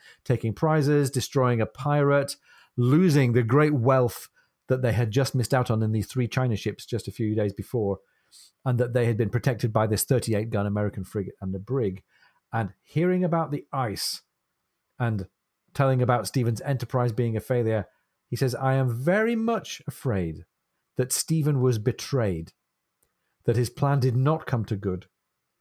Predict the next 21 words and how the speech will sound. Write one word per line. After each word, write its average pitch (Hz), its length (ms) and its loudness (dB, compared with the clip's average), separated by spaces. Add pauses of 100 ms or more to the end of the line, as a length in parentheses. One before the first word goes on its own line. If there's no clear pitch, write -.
(220)
and 196 160 2
that 165 120 2
it 135 120 -2
went 120 360 0 (280)
right 120 320 0
to - 180 -4
his 101 200 -2
heart." - 400 -8 (1080)
And 117 160 2
Mike, 107 240 0
I, 113 240 -2
I, - 0 - (800)
you 127 80 2
know, 110 60 4
we're 143 360 4
all 156 320 6
feeling 139 340 2
anxious 135 380 0
now 120 160 2
for 127 120 -4
Stephen. 190 480 2